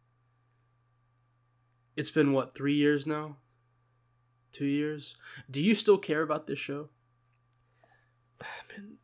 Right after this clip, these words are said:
Speaker 2: I mean, <sighs> eh. Like, I don't know if I care about anything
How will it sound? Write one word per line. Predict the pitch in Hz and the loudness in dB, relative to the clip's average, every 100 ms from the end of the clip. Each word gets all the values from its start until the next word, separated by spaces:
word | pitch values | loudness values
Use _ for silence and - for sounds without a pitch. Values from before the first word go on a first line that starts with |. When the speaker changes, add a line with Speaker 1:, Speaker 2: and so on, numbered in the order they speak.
| - | -16
Speaker 2:
I | |
mean, | 190 185 180 151 - - - - - _ | -10 -6 -6 -8 -14 -20 -18 -18 -20 _
<sighs> | 175 - - - _ - - - _ - | -14 -14 -16 -20 _ -20 -20 -20 _ 4
eh. | 170 180 - _ _ _ _ _ _ _ _ _ _ - | 8 8 6 _ _ _ _ _ _ _ _ _ _ -6
Like, | 170 156 - - - | 0 0 -2 -12 2
I | 214 | 8
don't | 247 220 | 8 10
know | 208 | 12
if | 214 | 12
I | 190 | 12
care | 180 185 202 | 12 8 8
about | 170 170 - | 10 8 8
anything | 190 170 170 165 156 147 143 143 | 2 2 2 2 4 4 2 -6